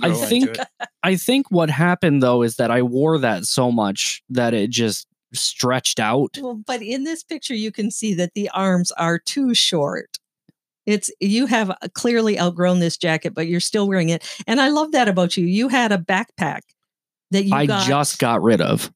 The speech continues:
Speaker 3: And you had it from elementary school
Speaker 1: I
Speaker 3: until
Speaker 1: remember that in fifth grade, and I sure, I'm sure I had it before that.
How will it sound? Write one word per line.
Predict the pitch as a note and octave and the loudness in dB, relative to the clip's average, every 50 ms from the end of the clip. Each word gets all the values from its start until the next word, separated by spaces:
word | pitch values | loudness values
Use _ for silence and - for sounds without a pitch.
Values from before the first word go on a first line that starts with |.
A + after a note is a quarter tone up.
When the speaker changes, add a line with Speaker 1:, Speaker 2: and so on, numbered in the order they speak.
| - | -4
Speaker 3:
And | F#3 F#3 F#3+ | -2 0 0
you | G3 F#3+ | 0 0
had | F#3+ F3 E3 G3 F#3+ F#3+ | 0 -2 -2 -2 -2 -2
it | F#3+ F#3 | -4 -4
from | - F#3 F3+ F3 - | -6 -6 -6 -6 -4
elementary | F3+ F#3 G3 G3+ G#3 G3+ G3 F#3 G#3 F#3+ | -4 -2 -2 0 0 -2 -2 -2 -4 -4
school | F3 - - F3 E3+ E3+ E3 D#3+ D#3+ - | -4 -6 -6 -4 -4 -2 -2 -2 -4 -4
Speaker 1:
I | - D#3 D3+ C3+ | -2 0 0 2
Speaker 3:
until | C#3 D3+ D#3+ | 2 2 4
Speaker 1:
remember | D#3+ D#3 D3+ D3+ D3+ D3+ C#3+ D3 C#3+ D3 | 4 4 4 4 4 4 4 4 4 4
that | C3+ B2+ C3+ C3 B2+ C3+ A#2 - | 4 4 4 2 2 2 0 0
in | - C3 B2 B2 A#2 A2+ | 2 2 4 4 4 2
fifth | G#2+ - - D#3 D3+ C#3 - - | 0 0 0 0 0 0 -2 -2
grade, | - C3+ B2 A#2 A#2 A2+ A2 | -2 0 2 2 2 2 2
and | A2 G#2+ | 2 2
I | G#2+ A2 | 2 2
sure, | G#2+ - - B2 G#2 C2+ | 0 0 0 -2 -2 0
I'm | G#2 A#2 A#2 | -2 -2 -2
sure | G#2+ - C3+ B2+ B2 | -2 0 0 0 0
I | A2+ A2 | 0 0
had | G#2+ - A#2+ A#2 G#2+ | 0 -2 -2 0 0
it | G#2 G#2+ | -2 -2
before | A2 G#2+ - - - A2+ A2+ A2+ | -2 -4 -4 -2 -2 -2 0 0
that. | G2+ G2 - - - - | 0 -2 -4 -6 -8 -12